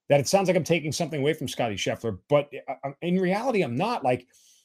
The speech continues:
I'm just observing the fact that for the last two days of this tournament, Scott Scheffler just scrambled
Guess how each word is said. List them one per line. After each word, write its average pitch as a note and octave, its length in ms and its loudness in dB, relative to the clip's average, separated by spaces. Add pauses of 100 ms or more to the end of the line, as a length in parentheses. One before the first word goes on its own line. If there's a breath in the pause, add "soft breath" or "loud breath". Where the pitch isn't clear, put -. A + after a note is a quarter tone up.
(140)
I'm D#3 120 4
just A#3 220 6
observing F#3+ 440 6
the D#3+ 60 2
fact A#2+ 460 2 (460)
that E3 360 4
for A3 100 -2
the G#3+ 100 6
last A#3+ 380 4
two C#4+ 120 2
days A3+ 260 8
of F3 60 -2
this E3+ 160 -2
tournament, G#2+ 440 -2 (460)
Scott C4+ 240 6
Scheffler B3+ 340 4
just D3 260 -2
scrambled D#3+ 580 0